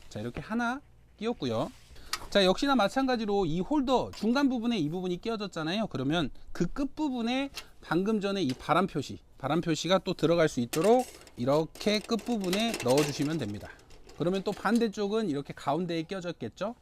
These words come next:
또 똑같은 방식으로 사각을 다 연결을 하시면 됩니다.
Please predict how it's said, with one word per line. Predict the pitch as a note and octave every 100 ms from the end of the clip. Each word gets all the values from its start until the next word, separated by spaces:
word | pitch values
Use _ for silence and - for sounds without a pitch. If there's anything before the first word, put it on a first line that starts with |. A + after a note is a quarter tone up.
| - _ -
또 | D#4 D#4 - _ -
똑같은 | A3 - C#4 B3+
방식으로 | G3+ E3 D#3 D3 G3 B3 B3+ -
사각을 | - - A#3+ G#3+ F3+ G3+
다 | C3 A#2
연결을 | A2 A#2+ B2+
하시면 | C3 C#3+ D#3
됩니다. | C3+ F#2+ F#2